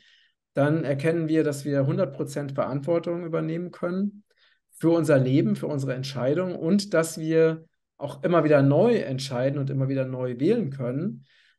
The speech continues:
Und, äh, in dem Moment kommen wir komplett aus dieser Opferillusion raus. Und dann kommen wir halt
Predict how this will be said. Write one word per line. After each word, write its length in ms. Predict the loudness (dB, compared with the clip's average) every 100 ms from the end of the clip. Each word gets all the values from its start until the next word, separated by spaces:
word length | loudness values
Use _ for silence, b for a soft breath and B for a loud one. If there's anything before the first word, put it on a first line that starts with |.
| _
Und, 360 | 2 4 4 4
äh, 340 | 6 6 6
in 600 | 4 -2 -6 -10 -8 -2
dem 120 | 2
Moment 380 | 4 2 0 -2
kommen 240 | -4 -2 0
wir 180 | 0
komplett 440 | 0 -4 0 0 0
aus 260 | -4 -4
dieser 380 | -4 -6 -2 -2
Opferillusion 840 | -4 -6 -4 -2 -4 -4 -4 -4
raus. 480 | -4 -4 -4 -6 -8
Und 80 | -6
dann 140 | -2
kommen 200 | -2 0
wir 140 | 2 2
halt 240 | 2 0